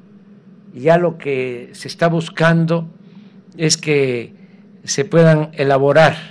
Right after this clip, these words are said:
en América del Norte. Y han seleccionado Arizona como el sitio para producir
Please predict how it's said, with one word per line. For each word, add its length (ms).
en 320
América 460
del 200
Norte. 500
Y 140
han 600
seleccionado 1040
Arizona 840
como 640
el 160
sitio 580
para 540
producir 560